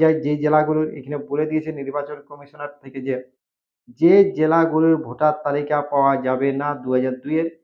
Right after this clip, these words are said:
তাদের দু হাজার তিনের ভোটার তালিকা নিয়ে কাজ করা হবে, মানে দু হাজার তিনের ভোটার তালিকা তখন নির্বাচন কমিশনারের সাইটে প্রকাশিত করা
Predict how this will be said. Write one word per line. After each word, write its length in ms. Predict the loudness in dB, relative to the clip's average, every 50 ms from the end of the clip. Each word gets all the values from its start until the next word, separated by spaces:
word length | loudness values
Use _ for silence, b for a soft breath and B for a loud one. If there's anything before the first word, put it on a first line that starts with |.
| _ _ _ _ -8
তাদের 260 | -6 -4 -2 -2 -2 -2
দু 100 | 0 0 0
হাজার 220 | 2 2 0 -2 -4 -8 -16 _
তিনের 300 | -4 0 4 4 6 6 4
ভোটার 300 | 4 2 0 0 -2 -2 -2
তালিকা 280 | -4 -2 -2 0 0 0
নিয়ে 220 | 0 -2 -2 -4 -2 0
কাজ 160 | 0 0 0 -2
করা 180 | -4 -4 -4 -4
হবে, 220 | -4 -6 -8 -8 -6
মানে 180 | -6 -6 -6 -6 -4
দু 80 | -2 -2
হাজার 200 | -2 -2 -2 -4 -8 _
তিনের 260 | -8 -6 -4 -4 -2
ভোটার 260 | -2 -2 -2 -4 -4 -4
তালিকা 260 | -4 -6 -4 -4 -4 -6
তখন 240 | -6 -8 -8 -10 -10 -12 -16 _ _ _ _ _ _ _ -6
নির্বাচন 400 | -4 -2 -2 -2 -2 -2 -4 -6
কমিশনারের 540 | -4 -4 -6 -6 -6 -4 -4 -2 -2 -2 -2 -4
সাইটে 300 | -2 -2 -2 -2 -2 -4 -6 -8 -10 -16 _
প্রকাশিত 380 | -8 -4 -4 -4 -4 -4 -6 -6 -6 -4
করা 160 | -4 -4